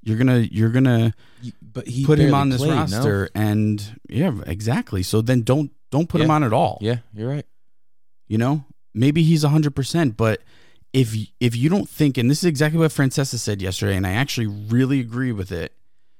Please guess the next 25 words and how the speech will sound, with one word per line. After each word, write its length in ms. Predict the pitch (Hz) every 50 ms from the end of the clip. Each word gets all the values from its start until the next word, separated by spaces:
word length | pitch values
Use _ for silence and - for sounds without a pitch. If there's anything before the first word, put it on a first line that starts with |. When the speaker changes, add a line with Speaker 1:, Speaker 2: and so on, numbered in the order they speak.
| - - - - - - - - - -
Speaker 1:
if 200 | 135 127 113 113
you're 320 | 107 107 107 127 151 180
not 260 | 202 233 302 311 - -
confident 480 | - 156 156 156 143 - 131 120 -
with 180 | - 104 98 -
him 380 | 117 101 - - - - 98 - - - - - - - - - - - - - - - - - - - - - - - - -
to 520 | - - 127 127 123 123 120 117 113 101 -
come 240 | - 135 147 156 156
in 200 | 151 147 147 135
and 220 | - 101 110 98 104
be 120 | 110 110
hot, 420 | - - 127 135 139 143 147 - - - - - -
even 260 | 113 123 127 135 131
though 100 | 127 131
he 120 | 131 131
hasn't 260 | 127 123 127 127 113 - - - - -
played 280 | - - 139 147 143 135
in 100 | 131 120
a 40 |
game 440 | 107 107 117 123 127 127 127 127 123
for 260 | 113 - 110 92 90
however 440 | 95 113 131 139 143 139 131 127 123 113
long, 440 | 107 104 98 101 101 104 110 113 - - - - - - - - - - - - - - - - - - - - - - - - - -
then 240 | 156 160 160 156 143
why 240 | 147 147 165 180